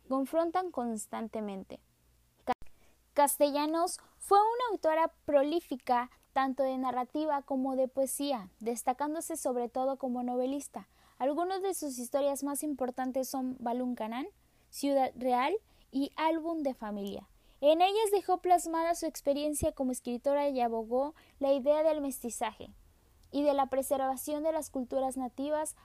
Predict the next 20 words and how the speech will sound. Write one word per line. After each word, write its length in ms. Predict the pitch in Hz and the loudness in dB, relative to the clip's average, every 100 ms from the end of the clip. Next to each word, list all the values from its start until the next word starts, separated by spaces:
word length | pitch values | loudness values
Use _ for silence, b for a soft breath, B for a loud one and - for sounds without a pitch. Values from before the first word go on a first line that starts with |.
| b | b
para 220 | 247 247 | -4 -4
favorecer 720 | 233 233 226 226 226 269 277 | -2 -4 -4 -6 -4 -2 -2
la 180 | 302 285 | -2 -2
riqueza 480 | 247 208 240 240 254 | -4 -4 -6 -6 -8
cultural 640 | - 220 240 233 247 - | -8 -6 -4 -2 -2 -4
del 200 | 233 240 | -8 -8
país. 500 | - 214 - - - b b b b | -6 -10 -8 -10 -12 b b b b
Sin 520 | - - 277 285 294 | -12 -4 -2 0 -2
duda 300 | 302 381 392 | 0 2 4
alguna, 600 | 349 240 226 214 196 196 b b | 2 0 -2 -4 -6 -8 b b
al 240 | - 233 262 | -2 0 8
leerlas 600 | 269 294 339 370 427 415 | 10 12 10 8 6 4
podemos 440 | - 349 339 349 | -2 0 0 -2
sentir 360 | 330 330 320 330 | -2 -2 0 0
una 200 | 330 320 | 0 2
gran 280 | 302 294 302 | 2 2 -2
empatía 540 | 311 254 - 277 285 | -2 -2 -2 0 0
por 340 | 269 262 247 240 | 0 -2 0 -2
las 300 | 226 214 - | -4 -6 -2
causas 600 | 277 277 277 151 139 | 0 2 0 -2 -4